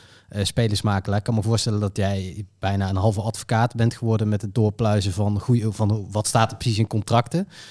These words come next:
Eh, hoe, hoe ziet dat er precies uit in de praktijk? Heb jij een soort van een, een, een juridische afdeling of iemand waar je die dan die contracten doorpluist? Want volgens mij is dat geen, is dat een contract van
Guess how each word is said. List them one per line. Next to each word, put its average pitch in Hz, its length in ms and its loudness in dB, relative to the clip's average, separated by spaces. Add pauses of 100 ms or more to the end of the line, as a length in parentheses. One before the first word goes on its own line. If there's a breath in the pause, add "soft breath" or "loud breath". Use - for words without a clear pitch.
(360 loud breath)
Eh, 110 680 0 (540)
hoe, 123 240 0
hoe 139 240 4
ziet - 200 -2
dat 165 160 0
er 127 60 -6
precies 110 340 0
uit 95 180 2
in 101 60 -2
de 90 60 -10
praktijk? 95 440 -2
Heb 113 120 -2
jij 123 140 2
een 117 80 2
soort - 160 -2
van 110 380 -2
een, 110 240 -2
een, 107 180 0
een 117 160 0
juridische 120 460 6
afdeling 123 720 8
of 104 160 0
iemand 110 240 0
waar 107 160 2
je 110 80 0
die 107 120 -4
dan 104 180 2
die 98 100 -2
contracten 127 420 -4
doorpluist? 117 420 2
Want 104 200 -2
volgens - 220 -8
mij 104 160 0
is 95 100 -2
dat - 180 -10
geen, 113 260 2
is 104 120 2
dat 104 160 0
een 98 60 -10
contract - 380 -2
van 110 340 0